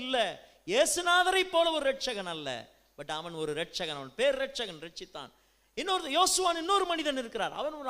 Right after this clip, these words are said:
ஆசாரியன், ஒரு பாஸ்டர். யோசுவாங்கிற ஒரு பாஸ்டர் இருந்தாரு. பாபிலோன் ஜனங்கள், இஸ்ரவேல் ஜனங்கள் பாபிலோன்ல அடிமைத்தனத்தில் இருக்கிறார்கள். அடிமைத்தனத்திலிருந்து, சிறையிருப்பிலிருந்து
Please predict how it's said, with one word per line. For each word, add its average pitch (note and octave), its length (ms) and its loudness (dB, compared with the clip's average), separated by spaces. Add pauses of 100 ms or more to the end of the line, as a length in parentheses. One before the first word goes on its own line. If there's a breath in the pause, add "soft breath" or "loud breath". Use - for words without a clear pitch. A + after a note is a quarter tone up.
(140)
ஆசாரியன், A#3 560 -6 (180)
ஒரு F#3 100 -12 (100)
பாஸ்டர். B3 480 -6 (960)
யோசுவாங்கிற F4 580 2
ஒரு D#4+ 160 -6
பாஸ்டர் E4+ 400 0
இருந்தாரு. G#3+ 300 -4 (120)
பாபிலோன் E4+ 480 0
ஜனங்கள், B3 340 -8 (1500)
இஸ்ரவேல் F4+ 400 0
ஜனங்கள் D#4+ 280 2
பாபிலோன்ல E4+ 600 4
அடிமைத்தனத்தில் C#4 640 -2
இருக்கிறார்கள். E3+ 560 -2 (1000)
அடிமைத்தனத்திலிருந்து, D4 1160 0 (680)
சிறையிருப்பிலிருந்து E4 1000 4